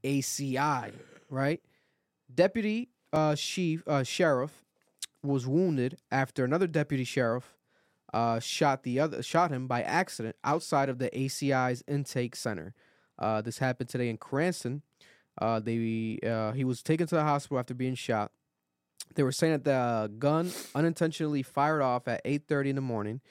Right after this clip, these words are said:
and he was hit in the leg. The wound is not considered life-threatening as, at this point. Um, nobody was detained. Employees were, uh, there was no detainees, no actual inmates or any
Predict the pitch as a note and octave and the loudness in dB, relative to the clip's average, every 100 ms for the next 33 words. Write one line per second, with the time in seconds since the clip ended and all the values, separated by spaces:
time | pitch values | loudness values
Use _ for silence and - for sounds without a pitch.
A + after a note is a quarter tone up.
0 | _ _ _ _ - A#2+ C3 C3 A#2+ D3 | _ _ _ _ -8 -4 0 -2 0 0
1 | D3+ D3+ B2 A2+ G#2 D2+ - _ _ _ | 0 0 -2 -2 -2 -4 -10 _ _ _
2 | _ A2+ A2 A#2+ D3 C3+ C3 C3 A#2+ - | _ -4 -2 0 0 2 0 0 -2 -2
3 | B2+ A#2 B2+ D3 - D3+ D3 C#3+ B2 - | 0 0 2 0 2 0 2 0 -2 -2
4 | C3 B2+ - - E3+ F3+ - _ _ - | -2 -2 -8 -4 -2 -2 -4 _ _ -20
5 | _ _ - B2 A#2+ A#2+ A#2 B2 C3 C#3+ | _ _ -4 -2 0 -2 -4 -4 0 2
6 | C3+ B2+ A#2 - D#3+ D#3+ D#3+ C#3 A#2+ D3 | 0 -2 -6 -2 0 2 2 -2 -2 0
7 | D3 C#3+ C3+ B2 B2 A#2+ A2 _ _ _ | 2 2 0 0 2 0 -4 _ _ _
8 | _ _ B2+ B2 A#2+ A#2 B2 B2+ C3 C#3 | _ _ -2 0 0 0 -2 -2 0 2
9 | C3+ B2+ - D3+ D#3+ D#3 E3+ D3+ C3 C3+ | 0 -2 0 2 4 2 0 -2 0 0
10 | C#3 - B2 D3+ D#3 D#3+ D#3+ - A#2 B2+ | 0 -2 -2 0 0 0 -4 -4 -2 0
11 | C3 B2+ | 0 -2